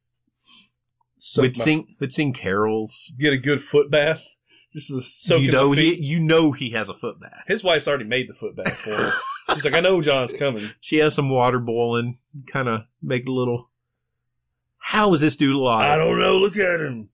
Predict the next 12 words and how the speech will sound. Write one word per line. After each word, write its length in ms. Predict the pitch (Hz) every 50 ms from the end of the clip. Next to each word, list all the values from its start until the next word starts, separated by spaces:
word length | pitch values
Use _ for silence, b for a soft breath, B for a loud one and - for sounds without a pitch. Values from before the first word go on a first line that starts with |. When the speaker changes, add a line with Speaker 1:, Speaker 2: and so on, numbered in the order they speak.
| _ _ _ _ _ _ _ _ _ _ _ _ -
Speaker 2:
It's 120 | 165 196
a 40 | 185
ghost. 580 | 151 151 196 285 - - 107 - - - - _ _ _ _ _ _ _ _ -
Speaker 1:
I 60 | 123
think 260 | 123 123 127 131 123 113
so. 360 | - 127 117 107 104 98 - - _ _ _
But 400 | - 170 226 254 196 185 208 202 - _ _
Carl 300 | - - 180 185 165 151
Winslow 260 | 175 202 165 151 127 117
kills 300 | - 170 185 151 - -
the 60 | -
ghost. 400 | - - - - - - _